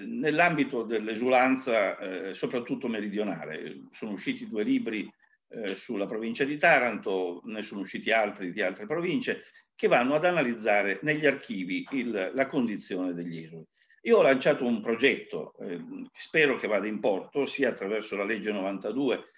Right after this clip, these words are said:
sia attraverso una mia condizione in questo momento di essere presidente della Commissione Storica di Croce Rossa, eh, da, da, da un anno. Eh, io vorrei che l'archivio di Croce Rossa cominciasse a parlare su questo tema.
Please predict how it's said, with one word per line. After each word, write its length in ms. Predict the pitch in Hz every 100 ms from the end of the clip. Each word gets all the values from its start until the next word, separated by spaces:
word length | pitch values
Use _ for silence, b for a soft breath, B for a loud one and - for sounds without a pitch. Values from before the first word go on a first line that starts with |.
| B
sia 220 | B - 139
attraverso 760 | 120 120 - - 113 95 92
una 540 | 123 98 104 107 101 85
mia 640 | 123 - - - 107 110 -
condizione 540 | 113 98 98 - 123
in 100 | 107
questo 240 | 104 -
momento 340 | 101 120 120 -
di 120 | 101
essere 260 | 113 - 90
presidente 500 | 104 104 120 113 101
della 220 | 95 92
Commissione 460 | 95 95 - 113
Storica 340 | 95 131 113 104
di 100 | 92
Croce 260 | 101 98
Rossa, 440 | 117 98 - 110 - b b b b b
eh, 420 | - 110 101 95
da, 220 | 87 95 85
da, 220 | 92 80
da 160 | 104 98
un 140 | 110
anno. 500 | 107 90 92 113 - -
Eh, 380 | 117 131 139 -
io 160 | 233
vorrei 560 | 131 131 160 160 - -
che 340 | - 151 - -
l'archivio 460 | 123 131 - 208
di 120 | 123 117
Croce 240 | 135 160
Rossa 500 | 110 92 - 87 -
cominciasse 480 | - 143 131 110 -
a 40 | 110
parlare 500 | 135 104 87 78 82
su 160 | 90
questo 300 | 87 - 87
tema. 220 | 85 85